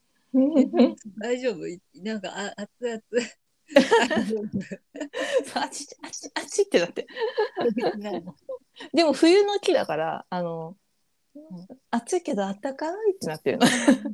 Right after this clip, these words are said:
Speaker 2: あ、それのおかげであったかいってことね。
Speaker 1: そうそうそうそうそう。<laughs> 燃やしすぎないでねって感じの。
Speaker 2: へー。
Speaker 1: <laughs>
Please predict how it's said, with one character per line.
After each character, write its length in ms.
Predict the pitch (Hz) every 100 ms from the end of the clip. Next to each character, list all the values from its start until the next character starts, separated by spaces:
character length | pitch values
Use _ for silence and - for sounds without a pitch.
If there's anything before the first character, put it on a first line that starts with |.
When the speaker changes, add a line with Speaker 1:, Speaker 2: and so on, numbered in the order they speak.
| - -
Speaker 2:
あ、 80 | 180
そ 120 | -
れ 140 | 226 220
の 120 | 208
お 40 |
か 180 | 208 220
げ 140 | 240 269
で 120 | 294
あ 80 | 180
っ 100 | -
た 120 | 196
か 300 | _ 294 339
い 80 | 294
っ 20 |
て 100 | 254
こ 100 | -
と 60 | 226
ね。 60 |
Speaker 1:
そ 140 | 254 254
う 40 |
そ 120 | 247
う 60 | 247
そ 220 | 226 202
う 40 | 196
そ 120 | 185
う 40 |
そ 120 | 185 -
う。 60 |
<laughs> 1300 | - 339 - 370 415 302 349 - 311 330 - 494 339 226
燃 120 | 240
や 80 | 269
し 140 | 311
す 140 | 302
ぎ 100 | 294 320
な 80 |
い 80 | 247
で 100 | 208
ね 260 | 175 185 233
っ 40 |
て 120 | -
感 160 | - 151
じ 120 | -
の。 100 | 143 -
Speaker 2:
へ 40 | 247 - - 269 269 - - - 359
ー。 220 | 311 370 - _ 359
Speaker 1:
<laughs> 160 | 339